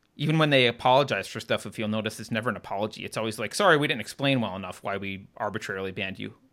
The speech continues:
And then their explanation is like, "We banned you because you broke our terms of service," which isn't really a good explanation given the ambiguity of the terms of service. Paratomsky, who is responsible for the hat, by the way, uh,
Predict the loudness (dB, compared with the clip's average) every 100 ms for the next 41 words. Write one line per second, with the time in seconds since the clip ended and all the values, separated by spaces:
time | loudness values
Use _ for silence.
0 | _ 0 4 4 6 4 2 0 -2 0
1 | 0 -2 -2 -2 -4 -4 2 2 2 0
2 | -4 -4 -6 -2 -2 0 -2 -4 -6 -8
3 | -4 -4 -4 -14 -10 -10 -8 -8 -6 -6
4 | -8 _ _ _ -12 -4 -2 -2 -4 -2
5 | 0 -2 -2 -2 -2 -2 -2 -4 -8 -8
6 | -12 -10 -12 -12 -14 -14 -12 -12 -12 _
7 | _ _ -20 -16 6 8 8 8 0 2
8 | -4 -4 _ _ _ -4 -2 0 0 -2
9 | -2 -4 -4 -8 -4 -2 -4 -2 -2 -2
10 | -4 _ _ -6 -2 0 0